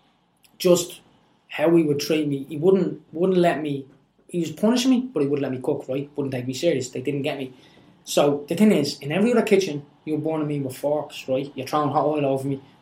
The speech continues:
I take it, yeah? But I'm learning. So I called the meeting and I says, "If you're hitting me with towels and if you're treating me like that, right? If I'm cooking,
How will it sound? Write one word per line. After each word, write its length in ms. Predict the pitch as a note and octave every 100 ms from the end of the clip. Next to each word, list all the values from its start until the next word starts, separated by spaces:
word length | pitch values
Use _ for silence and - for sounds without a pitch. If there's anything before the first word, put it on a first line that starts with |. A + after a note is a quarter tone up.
| _
I 100 | C#3
take 260 | B2+ D#3 D3+
it, 60 |
yeah? 200 | A2 D3+ E3+ _ _ _ _ _ -
But 100 | B2+
I'm 160 | B2
learning. 320 | C#3 D3 A#2+ - _ _ _ -
So 240 | - E3+
I 80 | G3
called 220 | F#3 C3+
the 60 | C3+
meeting 240 | C#3+ C3
and 80 | C3
I 80 | B2+
says, 380 | C3+ B2+ - _ _ _ _ _ _ _ _
"If 240 | F#3+ G3 F3
you're 440 | F#3 E3 C#3+ - - _ _ _ _ _ -
hitting 320 | - F3+ D#3+
me 160 | D#3 D3
with 180 | C3+ C3
towels 480 | - D3 D3+ D3 C3+
and 100 | B2+
if 80 |
you're 140 | C3+ D3+
treating 300 | - D3 C#3
me 180 | C3+ C3
like 220 | B2 A#2+
that, 280 | C#3+ D3 C3
right? 300 | C3 E3+ - _ _ _ _ _ _ _ _ _ -
If 120 | F3
I'm 180 | D3 B2+
cooking, 420 | C4 C#4+ A#2 A#2+